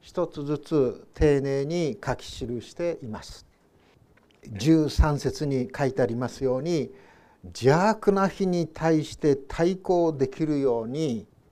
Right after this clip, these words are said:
一切を成し遂げて固く立つことができるように、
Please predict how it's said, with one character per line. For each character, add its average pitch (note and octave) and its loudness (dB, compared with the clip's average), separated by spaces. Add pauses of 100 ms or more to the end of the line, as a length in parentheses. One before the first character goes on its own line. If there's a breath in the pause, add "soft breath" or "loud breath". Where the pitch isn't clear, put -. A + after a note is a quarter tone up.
(300)
一 A#2+ -4
切 G3+ 4
を F#3 6
成 D3+ 2
し - -8
遂 E3 4
げ D3 6
て C3 2
固 - 2
く - -10
立 - -4
つ - -12
こ D#3 -4
と D#3 0
が D3 4
で C3+ 4
き C3+ -6
る C3 -4
よ A#2+ 0
う A2 -6
に、 C#3 -4